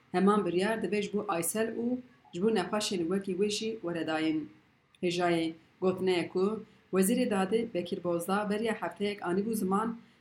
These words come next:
ji bo girtiyên nexweş di nav amadekariyê de ne ku yasayek taybet derxin.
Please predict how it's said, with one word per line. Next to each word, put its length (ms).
ji 120
bo 160
girtiyên 280
nexweş 560
di 100
nav 180
amadekariyê 680
de 120
ne 120
ku 220
yasayek 500
taybet 320
derxin. 520